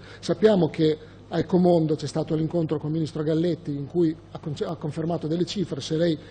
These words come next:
ci conferma quali sono disponibili e quando verranno utilizzate. Infine, c'è uno s-, ci interessa sapere se è a conoscenza dello stato della frana nei pressi di Castel Bolognese, perché anche questa prima era stata classificata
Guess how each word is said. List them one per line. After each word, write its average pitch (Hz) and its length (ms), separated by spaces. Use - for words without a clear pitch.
ci - 120
conferma 165 520
quali 175 240
sono 170 200
disponibili 165 540
e 147 40
quando 175 260
verranno 170 280
utilizzate. 190 720
Infine, 220 760
c'è 190 380
uno 208 160
s-, - 100
ci - 120
interessa 208 340
sapere 202 720
se - 160
è 165 40
a - 20
conoscenza 185 480
dello 160 160
stato 160 440
della 170 220
frana 165 580
nei 165 180
pressi 185 280
di 175 80
Castel 170 300
Bolognese, 190 540
perché 151 220
anche 160 180
questa 160 540
prima 190 420
era 170 140
stata 160 240
classificata 170 840